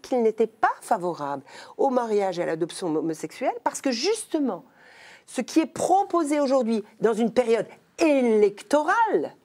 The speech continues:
d'une campagne présidentielle, trouble d'abord les messages et, et ne nous permet pas d'avoir et la sagesse et le, le, le respect,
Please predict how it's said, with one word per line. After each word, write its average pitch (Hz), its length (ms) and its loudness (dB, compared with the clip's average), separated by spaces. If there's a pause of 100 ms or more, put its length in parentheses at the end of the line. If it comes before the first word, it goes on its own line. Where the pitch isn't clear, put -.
(260)
d'une 135 140 -6 (140)
campagne 320 500 2
présidentielle, 147 720 -2 (560)
trouble 262 560 0
d'abord 143 320 -4
les 143 80 -6
messages 165 300 -2 (720)
et, 262 320 2
et 233 40 2
ne 240 100 4
nous 254 160 0
permet 349 360 2
pas 185 240 -4
d'avoir 175 600 -2 (100)
et 320 100 -2
la 320 140 -2
sagesse 185 600 -4 (160)
et 214 140 2
le, 185 300 0 (260)
le, 196 460 -8
le 220 180 2
respect, 220 800 0